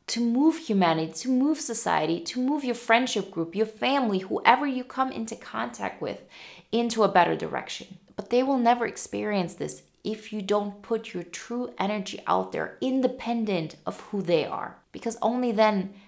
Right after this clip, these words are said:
the choice is on them to decide, "Do I want to get inspired by this? Or do I want to be repelled by this?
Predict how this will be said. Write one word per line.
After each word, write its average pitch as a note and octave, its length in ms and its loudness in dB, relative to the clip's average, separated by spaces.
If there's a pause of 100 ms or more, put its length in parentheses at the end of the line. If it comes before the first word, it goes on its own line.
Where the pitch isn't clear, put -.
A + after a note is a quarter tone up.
(160)
the G#3+ 80 0
choice A3+ 360 2
is F#3 100 -2
on F#3 180 4
them F#3+ 200 2
to F#3+ 100 -6
decide, F3+ 540 0
"Do G#3 240 0
I G3 220 4
want F#3+ 220 2
to F#3+ 60 0
get F#3+ 160 -2
inspired F#3 720 -4
by B3 160 4
this? C#4+ 480 -4 (360)
Or A3 200 4
do G#3+ 160 6
I G3+ 40 8
want G#3 200 6
to F#3+ 40 0
be F#3 120 2
repelled F#3+ 640 -2
by F3 160 4
this? E3 320 0